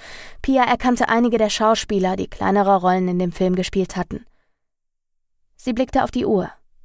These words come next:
Es waren nur noch fünfzehn Minuten bis zum Beginn der Vorstellung. Caleb war immer noch nicht da. Hoffentlich würde er noch kommen. Sie hatte sich so viel Mühe gegeben. Es musste einfach klappen.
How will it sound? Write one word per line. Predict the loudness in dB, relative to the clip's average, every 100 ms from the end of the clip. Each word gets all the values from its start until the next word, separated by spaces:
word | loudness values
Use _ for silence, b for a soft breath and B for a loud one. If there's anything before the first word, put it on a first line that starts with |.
| -20 -20 -20 -16
Es | -12 -6 0
waren | 2 2
nur | 2
noch | 0 -2
fünfzehn | -2 -2 -2 -2 0
Minuten | 2 0 0 -4
bis | -4 -4
zum | -4 -4
Beginn | -2 -2
der | -2 0
Vorstellung. | -2 -2 -4 -6 -6 -12 B B B B B
Caleb | 0 2 2 2
war | 2 2
immer | 2
noch | 0 -2
nicht | -8 -4
da. | -4 -6 -18 _ _ _ _ _ _ _ _ -8
Hoffentlich | -6 -6 -8 -8 -2
würde | -2 0
er | -2
noch | -4 -4
kommen. | 0 0 -2 -12 _ _ _ _ _ _ B B B
Sie | -2 -2
hatte | -2 0
sich | 0
so | 2 0
viel | 2 2
Mühe | 4 4 2
gegeben. | 0 -2 -4 -2
Es | 0 2
musste | 2 2 0
einfach | 0 -4 -6
klappen. | -2 -2 -2